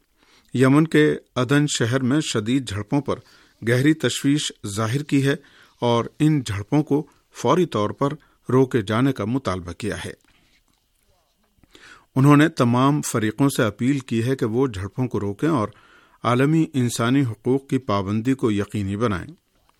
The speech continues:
اور اختلافات کے خاتمے کے لیے مذاکرات کا عمل شروع کریں۔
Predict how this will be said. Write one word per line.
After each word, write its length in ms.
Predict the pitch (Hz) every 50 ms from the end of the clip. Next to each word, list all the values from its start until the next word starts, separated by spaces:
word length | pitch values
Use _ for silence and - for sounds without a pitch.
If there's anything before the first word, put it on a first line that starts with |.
| _ _ _ - - - - _ _ _
اور 120 | 117 117
اختلافات 580 | 117 - - 131 120 123 123 - 131 135 139 -
کے 100 | - 135
خاتمے 400 | - 123 123 123 - 135 135 135
کے 100 | - 139
لیے 180 | 139 156 185
مذاکرات 720 | 240 190 143 107 101 101 95 90 - 104 113 123 127 - -
کا 200 | - 107 98 - - _
عمل 280 | - 123 107 98 85 82 - -
شروع 320 | - - 139 117 98 87
کریں۔ 260 | - - 95 85 -